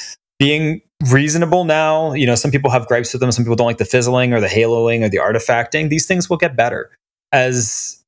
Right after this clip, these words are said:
as it goes. The algorithms will continue to improve. The approaches will continue to improve. How we accelerate them will improve. And, like, that's what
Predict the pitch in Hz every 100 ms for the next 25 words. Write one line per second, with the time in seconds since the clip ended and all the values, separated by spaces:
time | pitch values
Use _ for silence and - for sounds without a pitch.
0 | _ _ _ 120 117 113 113 85 85 104
1 | 104 110 113 127 127 113 123 110 107 113
2 | 123 - 120 107 120 110 110 107 98 98
3 | - 110 110 120 110 107 104 110 110 110
4 | 107 104 104 104 101 - 107 117 117 104
5 | - 104 110 110 107 113 110 104 107 107
6 | - 90 98 - _ _ _ - 120 110
7 | - - 107 104 156 127 - - - -
8 | 127 120